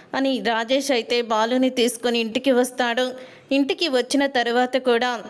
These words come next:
ఇక రవిని, శృతిని ఇద్దరిని కూడా తిడుతూ ఉంటాడు బాలు అయితే. "మీ వల్లే, మీ వల్లే నా భార్యకి అక్కడ అవమానం జరిగింది. మా నాన్నని, ఆ సురేంద్రగాడు అవమానించాడు" అని అంటూ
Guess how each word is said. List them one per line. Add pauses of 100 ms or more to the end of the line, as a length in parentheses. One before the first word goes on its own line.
(160)
ఇక (260)
రవిని,
శృతిని (380)
ఇద్దరిని
కూడా
తిడుతూ
ఉంటాడు (180)
బాలు
అయితే. (440)
"మీ
వల్లే, (320)
మీ
వల్లే
నా
భార్యకి (180)
అక్కడ
అవమానం
జరిగింది. (380)
మా
నాన్నని, (120)
ఆ
సురేంద్రగాడు (240)
అవమానించాడు" (400)
అని
అంటూ